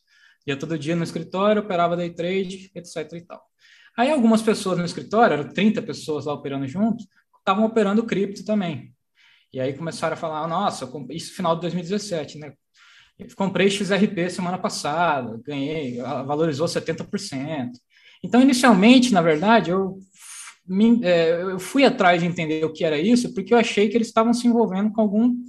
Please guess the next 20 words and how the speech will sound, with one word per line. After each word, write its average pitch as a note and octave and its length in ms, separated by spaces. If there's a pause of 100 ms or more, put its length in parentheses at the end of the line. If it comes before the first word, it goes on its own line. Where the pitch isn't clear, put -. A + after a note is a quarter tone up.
(120)
alguma G3 300
bobagem, D#3 480
né? D#3 80
Alguma F3 240
coisa G3+ 220
que G3+ 100
não G#3+ 80
fazia G#3 240
sentido. A#3+ 500 (240)
E - 40
realmente B3 280
não C#4 100
fazia, G3+ 380
né? D3 140
Porque - 180
era D#3 80
X D3+ 160
R F3+ 240
P. C#3+ 200 (580)
<laughs> - 540